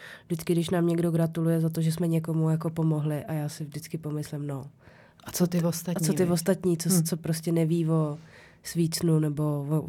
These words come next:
Speaker 1: o kom-, o komkoliv,
Speaker 2: Hmm.
Speaker 1: kdo by jim mohl pomoct.
Speaker 2: Hmm.
Speaker 1: To je děsivý.
Speaker 2: To je, no.
Speaker 1: No, tak, eh, s troškou deprese asi uděláme tečku.
Speaker 2: Mhm.
Speaker 1: <laughs>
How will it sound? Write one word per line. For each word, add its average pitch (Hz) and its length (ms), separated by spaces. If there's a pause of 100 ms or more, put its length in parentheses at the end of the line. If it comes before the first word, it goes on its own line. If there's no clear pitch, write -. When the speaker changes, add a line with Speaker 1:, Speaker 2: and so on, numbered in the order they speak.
Speaker 1:
o - 20
kom-, 156 300
o 160 40
komkoliv, 160 440
Speaker 2:
Hmm. 147 40
Speaker 1:
kdo 151 140
by 151 100
jim 151 80
mohl 151 220
pomoct. 139 440 (200)
Speaker 2:
Hmm. 170 180 (400)
Speaker 1:
To - 100
je 151 40
děsivý. 135 420 (1000)
Speaker 2:
To - 120
je, 156 200
no. 143 100 (1500)
Speaker 1:
No, 202 380
tak, 196 340
eh, 208 60 (1000)
s - 80
troškou 175 340
deprese 165 580
asi 165 720 (240)
uděláme 156 400
tečku. 160 580 (160)
Speaker 2:
Mhm. 185 600
Speaker 1:
<laughs> - 40